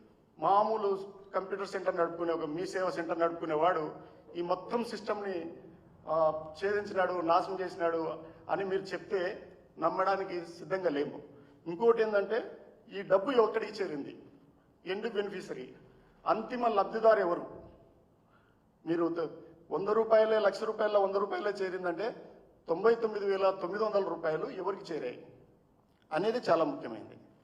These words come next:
ఇప్పుడు రోజు లీకులు ఇస్తున్నారు, రెండు కేజీల బంగారం దొరికింది,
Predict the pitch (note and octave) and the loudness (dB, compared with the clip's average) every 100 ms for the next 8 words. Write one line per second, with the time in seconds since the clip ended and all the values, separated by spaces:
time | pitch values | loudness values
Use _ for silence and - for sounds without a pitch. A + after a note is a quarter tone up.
0 | _ _ _ _ _ _ D#3 F3+ F3 F3+ | _ _ _ _ _ _ -4 2 4 4
1 | F#3+ G#3 G3+ G3 G#3 G3 - F#3 E3 C3 | 2 0 -2 -2 -2 -4 -4 0 2 2
2 | A#2 - - - D#3 F3+ F3 F3+ F3+ E3+ | 0 -10 -16 -8 -4 -2 0 0 2 4
3 | E3+ E3+ E3+ E3 D#3+ D#3 D3 D3 - | 6 4 4 -2 -4 -4 -4 -6 -8